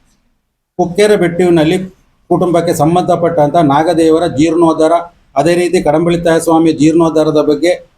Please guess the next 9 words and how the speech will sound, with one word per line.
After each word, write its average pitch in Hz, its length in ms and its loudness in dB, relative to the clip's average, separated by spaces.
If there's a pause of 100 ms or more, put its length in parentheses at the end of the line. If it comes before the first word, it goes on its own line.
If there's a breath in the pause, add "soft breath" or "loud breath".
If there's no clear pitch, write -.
ಪ್ರಶ್ನೆ 156 380 -2
ಚಿಂತನೆಗಳು 165 560 0
ಆಗುವಾಗ 151 460 0 (500)
ಮಾಡಕ್ಕೆ 175 500 0
ನಾವು 160 360 2
ಭಂಡಾರ 175 460 2
ತೆಗೆದುಕೊಂಡು 160 580 0
ಹೋಗುವ 160 320 0
ಸಂದರ್ಭದಲ್ಲಿ 147 800 -2